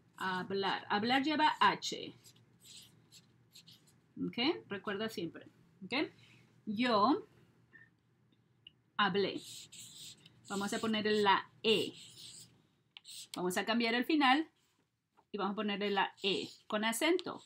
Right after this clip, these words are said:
porque ya pasó. Yo hablé. Tú. Vamos a ver cómo cambiamos los finales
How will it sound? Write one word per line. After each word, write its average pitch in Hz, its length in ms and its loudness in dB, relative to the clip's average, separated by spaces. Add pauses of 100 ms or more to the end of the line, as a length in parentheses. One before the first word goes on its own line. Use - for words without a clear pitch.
(280)
porque 214 240 -2
ya 196 220 2
pasó. 226 480 -2
Yo 208 320 -4
hablé. 202 540 -2 (800)
Tú. 302 460 6 (3000)
Vamos 202 300 -2
a 214 40 -2
ver 190 200 -2
cómo 262 240 4
cambiamos 220 440 2
los 208 180 -4
finales 196 500 -2